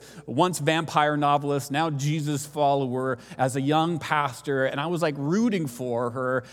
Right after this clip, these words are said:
in her new faith. And then ten years passed, and this new statement came out where she wrote, "For those who care, and I understand if you don't,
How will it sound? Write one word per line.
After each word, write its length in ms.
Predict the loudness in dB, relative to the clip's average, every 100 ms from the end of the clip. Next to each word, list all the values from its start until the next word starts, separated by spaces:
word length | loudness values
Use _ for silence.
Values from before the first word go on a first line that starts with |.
| -8
in 160 | -4 -2
her 200 | 0 0
new 320 | 2 2 0
faith. 580 | 0 2 2 0 -4 -8
And 140 | -6
then 280 | -2 -2 -4
ten 340 | -6 -8 -4 -2
years 320 | -2 -4 -8
passed, 460 | -4 -2 -4 -6 -18 -20 -10
and 180 | -4 0
this 300 | 0 0 -8 -10
new 240 | -4 -4
statement 460 | -2 -2 -2 -8 -8
came 180 | -6
out 320 | -4 -6 -6 -6
where 160 | -6
she 160 | -6 -6
wrote, 400 | -2 -2 -4 -12 -20 -20 _ _ _
"For 180 | -4 -2
those 280 | 0 -2 -4
who 100 | -8
care, 480 | -4 -2 -2 -4 -10 -20 -20 _ _ _ _ _ _ -8
and 140 | -4
I 140 | -2
understand 440 | -2 -4 -6 -6 -6
if 100 | -6
you 100 | -8
don't, 360 | -8 -12 -18